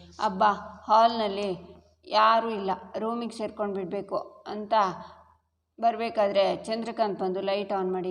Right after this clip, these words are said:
"ಯಾಕ್ ಲೇಟು ಜ್ಯೋತಿ?" ಅಂತಾರೆ. "ಅಪ್ಪ, ಅದು ಸ್ಪೆಷಲ್ ಕ್ಲಾಸ್ ಇತ್ತಪ್ಪ ನನಗೆ" ಅಂತಾಳೆ ಜ್ಯೋತಿ. "ಸ್ಪೆಷಲ್ ಕ್ಲಾಸಾ? ನಾನೇನು ದಡ್ಡ ಅಂತ ಅನ್ಕೊಂಡಿದ್ಯಾ? ಯಾವ ಊರಲ್ಲಿ ರಾತ್ರಿ ಹತ್ತು ಗಂಟೆವರೆಗೆ ಸ್ಪೆಷಲ್ ಕ್ಲಾಸ್ ಇರುತ್ತೆ?" ಅಂತಾರೆ ಚಂದ್ರಕಾಂತ್. "ಅದು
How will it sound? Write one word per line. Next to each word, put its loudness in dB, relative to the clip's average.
"ಯಾಕ್ 4
ಲೇಟು -2
ಜ್ಯೋತಿ?" -4
ಅಂತಾರೆ. -4
"ಅಪ್ಪ, -4
ಅದು -4
ಸ್ಪೆಷಲ್ -8
ಕ್ಲಾಸ್ -4
ಇತ್ತಪ್ಪ -4
ನನಗೆ" -2
ಅಂತಾಳೆ -4
ಜ್ಯೋತಿ. -6
"ಸ್ಪೆಷಲ್ -8
ಕ್ಲಾಸಾ? -2
ನಾನೇನು -6
ದಡ್ಡ -2
ಅಂತ -4
ಅನ್ಕೊಂಡಿದ್ಯಾ? -4
ಯಾವ 0
ಊರಲ್ಲಿ -4
ರಾತ್ರಿ -2
ಹತ್ತು -6
ಗಂಟೆವರೆಗೆ -6
ಸ್ಪೆಷಲ್ -8
ಕ್ಲಾಸ್ -2
ಇರುತ್ತೆ?" -6
ಅಂತಾರೆ -2
ಚಂದ್ರಕಾಂತ್. -4
"ಅದು -2